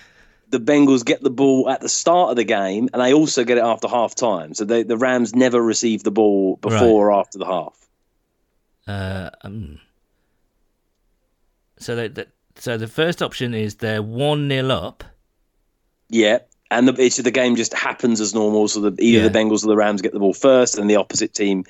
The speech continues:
Speaker 1: gets it after the half.
Speaker 2: Uh, I think I'd go for the second option, 'cause one, one point is not anything really. I mean, if it, if it was, like, a seven-point lead, then maybe I'd go for, um,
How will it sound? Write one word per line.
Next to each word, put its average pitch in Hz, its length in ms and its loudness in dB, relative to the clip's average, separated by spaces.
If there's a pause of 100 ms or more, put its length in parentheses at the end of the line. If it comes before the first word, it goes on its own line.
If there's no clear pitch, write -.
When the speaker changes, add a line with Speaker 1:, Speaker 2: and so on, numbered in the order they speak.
(240)
Speaker 1:
gets 110 240 2
it 92 40 -6
after 104 320 -2
the 98 80 -2
half. 92 680 -4
Speaker 2:
Uh, 123 240 -2
I 139 100 -6
think 196 160 -8
I'd 117 140 -6
go 101 180 -4
for - 100 -14
the 98 80 -10
second - 360 -6
option, - 260 -10
'cause 120 200 -10
one, 165 380 -6
one 135 300 -6
point 123 300 -6
is 101 140 -10
not 120 280 -10 (640)
anything 113 460 -10
really. 92 340 -12
I 113 60 -8
mean, 135 140 -2
if 147 120 -2
it, 147 140 0 (380)
if 175 100 0
it 214 60 2
was, 214 120 4
like, 180 180 0
a - 20 -6
seven-point 165 720 -2
lead, 92 360 -12
then 107 280 -8
maybe 117 260 -6
I'd 101 200 -8
go 98 360 -6
for, 95 460 -10
um, 90 640 -12